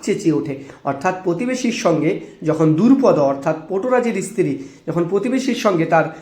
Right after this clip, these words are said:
স্বামীর দুরবস্থার কথা গল্প করছিল, সেই সময় একটি কাক শুকনো গাছের ডালে বসে কা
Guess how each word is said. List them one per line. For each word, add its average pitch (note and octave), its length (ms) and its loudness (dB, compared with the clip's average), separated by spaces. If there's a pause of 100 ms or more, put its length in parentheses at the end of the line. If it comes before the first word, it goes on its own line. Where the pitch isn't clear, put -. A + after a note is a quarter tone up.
(160)
স্বামীর F3+ 340 2
দুরবস্থার B3 600 4
কথা F#3+ 160 -2
গল্প D#3 280 0
করছিল, D#3+ 360 0 (280)
সেই E3+ 220 0
সময় E3 340 2 (280)
একটি C#3+ 300 -8
কাক D#3 360 0 (1500)
শুকনো A#3 420 2
গাছের D#3 320 2
ডালে C#3+ 220 0
বসে C#3+ 280 -2
কা E3+ 420 0